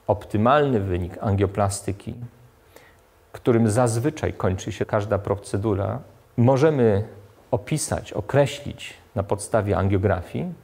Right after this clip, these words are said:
jak również badań obrazowych. Ważne jest, żebyśmy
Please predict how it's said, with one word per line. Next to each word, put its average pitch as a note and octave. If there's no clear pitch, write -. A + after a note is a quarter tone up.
jak C3
również A#2+
badań F#2+
obrazowych. F#2+
Ważne B2
jest, F2+
żebyśmy B2